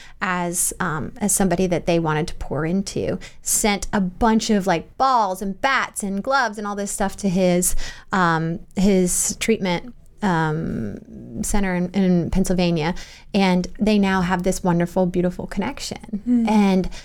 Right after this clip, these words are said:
Speaker 1: um, the other little boy, Milo, he's local in Charleston, but he's going through, um, his chemo treatments now, but Make-A-Wish is coming up,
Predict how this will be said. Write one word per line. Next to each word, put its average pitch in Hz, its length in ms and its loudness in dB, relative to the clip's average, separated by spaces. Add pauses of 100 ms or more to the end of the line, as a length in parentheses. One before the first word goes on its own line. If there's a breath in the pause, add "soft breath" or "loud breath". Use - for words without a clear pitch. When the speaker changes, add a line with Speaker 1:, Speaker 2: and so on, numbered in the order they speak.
(260 loud breath)
Speaker 1:
um, 180 260 2
the 202 140 2
other 214 180 4
little 196 180 4
boy, 175 180 2
Milo, 180 600 4 (680)
he's 233 260 2
local 196 340 2
in 180 80 4
Charleston, 180 640 0
but 175 240 2 (240 loud breath)
he's 214 460 2
going 180 340 4
through, 175 480 4
um, 170 360 2
his 185 520 2
chemo 175 320 2
treatments - 460 -2
now, 185 260 0
but 175 220 0
Make-A-Wish 180 540 2
is 185 100 -6
coming 180 280 0
up, 170 300 -4